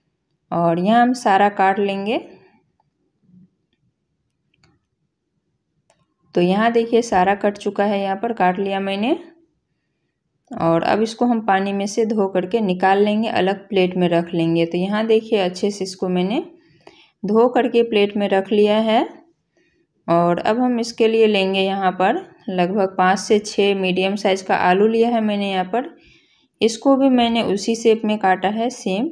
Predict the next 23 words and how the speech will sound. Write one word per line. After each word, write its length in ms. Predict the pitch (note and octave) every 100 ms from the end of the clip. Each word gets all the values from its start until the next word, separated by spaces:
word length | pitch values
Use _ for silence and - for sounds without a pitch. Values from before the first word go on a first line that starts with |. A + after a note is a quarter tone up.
| -
तरह, 400 | F#3 F3+ F3 F#3
सेम 300 | F#3+ G#3+ G#3
तरह 240 | G#3 G3+ F#3+
से 180 | F#3+ A3
दोनों 240 | G3 F#3+
चीज़ों 320 | F#3+ F#3+ F#3 F#3
को 180 | F#3 B3+ F#4+ - _ _ _ _ _ -
लंबे 420 | F#3+ F#3+ F#3+ A3
शेप 320 | A#3 G#3+ G3 G3
में। 180 | A3+ F4+ - _ _ _ _ _ -
आलू 300 | F#3 G#3 B3+
को 120 | C#4
मैंने 260 | C#4 C4+ C4
काट 240 | A#3+ G#3
करके 280 | G#3 G#3 G#3
पानी 340 | G#3+ F#3+ F#3 G3+
में 120 | G#3
रख 200 | G3 G3+
दिया 160 | G#3 G3
ताकि 260 | F#3+ F#3+ F#3+
काला 320 | F#3 F3+ A3
ना 180 | G3+ E3+
पड़े। 300 | E3+ D#3+ E3